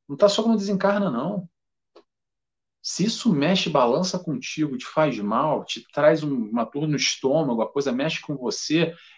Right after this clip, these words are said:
é isso aí que a gente tem que trabalhar agora, encarnado ou desencarnado, ou na próxima encarnação. De alguma forma, a gente vai ter que trabalhar isso aí. E hoje, o que eu posso dizer pra vocês é: quem tá me escutando até agora, não desligou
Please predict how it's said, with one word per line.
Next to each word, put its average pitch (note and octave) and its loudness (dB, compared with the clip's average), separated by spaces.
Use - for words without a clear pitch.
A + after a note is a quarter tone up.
é D3 2
isso F3+ 2
aí F#3 2
que G3 -2
a F#3+ 4
gente F#3 2
tem F#3 2
que F#3 -4
trabalhar E3+ 6
agora, F#3 8
encarnado F#3+ 4
ou C4 0
desencarnado, A3 4
ou A#3 6
na B3 6
próxima A3 2
encarnação. G3 0
De D3+ -2
alguma F#3+ 4
forma, F#3 0
a - 2
gente - -6
vai F#3+ 0
ter G3 -6
que - -10
trabalhar F#3 0
isso F#3+ -4
aí. D#3 -2
E D3+ 2
hoje, C#3+ 8
o - -20
que G2+ -8
eu G2 -4
posso A#2 -2
dizer G#2 -6
pra A#2 -8
vocês C3+ -4
é: G2 2
quem A2+ -6
tá C#3 4
me F#3+ 2
escutando C3 -2
até B2+ 0
agora, B2 4
não B2 2
desligou B2 0